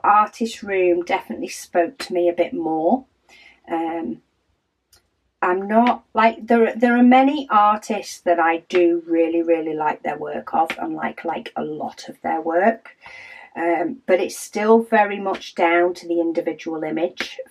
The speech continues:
for me. Um, so sometimes I can have an artist that I only like one or two of their images, but then there can be an artist that I actually like, you know, the majority of their images. Um, and while I,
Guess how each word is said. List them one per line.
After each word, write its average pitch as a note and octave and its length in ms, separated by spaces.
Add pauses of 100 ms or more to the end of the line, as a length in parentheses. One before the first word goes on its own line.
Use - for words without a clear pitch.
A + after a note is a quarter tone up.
for F3+ 100
me. G3+ 400 (640)
Um, E3 380
so - 180
sometimes G3 680
I D#3+ 80
can E3+ 160
have E3+ 180
an E3+ 100
artist E3 520
that - 120
I E3+ 200
only F3 380
like - 400
one D#3 200
or D#3 120
two D#3 280
of D#3 140
their D3+ 220
images, E3 680 (420)
but F3 160
then F#3 200
there F3+ 100
can F3 160
be E3 120
an E3+ 120
artist E3 520
that D#3+ 100
I D3+ 140
actually D3+ 460
like, - 600 (240)
you - 100
know, - 220 (220)
the D#3 100
majority - 760
of F3 140
their F3 240
images. F#3 580 (600)
Um, - 480 (400)
and F3+ 100
while G3+ 400
I, A#3+ 440